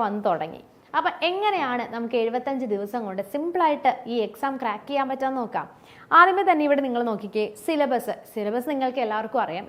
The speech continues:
എങ്കിൽ കൂടി ഞാൻ just ഒന്ന് പറയാണ്. നമുക്ക് പ്രധാനമായിട്ടും ചരിത്രം, ജോഗ്രഫി, എക്കണോമിക്സ്, ഇന്ത്യൻ കോൺസ്റ്റിറ്റ്യൂഷൻ, കേരളം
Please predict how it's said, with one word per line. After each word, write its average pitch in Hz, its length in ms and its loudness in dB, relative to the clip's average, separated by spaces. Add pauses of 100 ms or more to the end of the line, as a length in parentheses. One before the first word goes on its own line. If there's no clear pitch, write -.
എങ്കിൽ 240 220 -6
കൂടി 233 200 -2
ഞാൻ 220 160 -4
just 202 220 -6
ഒന്ന് 220 160 -6
പറയാണ്. 180 440 -2 (540)
നമുക്ക് 392 300 2
പ്രധാനമായിട്ടും 285 760 2 (360)
ചരിത്രം, 294 480 4 (380)
ജോഗ്രഫി, 247 500 4 (400)
എക്കണോമിക്സ്, 285 580 -2 (560)
ഇന്ത്യൻ 330 220 0 (100)
കോൺസ്റ്റിറ്റ്യൂഷൻ, 294 680 -2 (440)
കേരളം 285 360 6